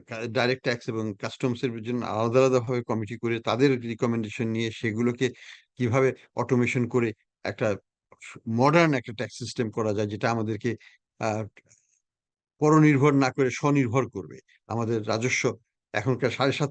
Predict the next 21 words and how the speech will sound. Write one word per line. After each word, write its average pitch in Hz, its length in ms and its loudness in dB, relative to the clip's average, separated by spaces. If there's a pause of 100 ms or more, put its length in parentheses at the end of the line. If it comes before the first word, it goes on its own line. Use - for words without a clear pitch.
থেকে 127 180 -4
বাইরে 104 180 0
বেড়ে 117 300 -2 (240)
অন্ততপক্ষে 135 600 -2
পনেরো, 123 440 2 (160)
ষোলো, 127 280 -2
সতেরো, 120 320 -6
আঠেরো 110 220 -4
শতাংশ 107 360 -10
নিয়ে 113 240 -2
যেতে 101 200 -8
পারে 101 160 0
আগামী 107 260 -2
দশ 127 160 4
বছরের 117 380 -2
মধ্যে, 87 280 -8 (220)
সেই 156 200 2
ব্যবস্থার 110 420 0
দিকে 101 220 -10
যেতে 98 220 -8
হবে। 64 240 -14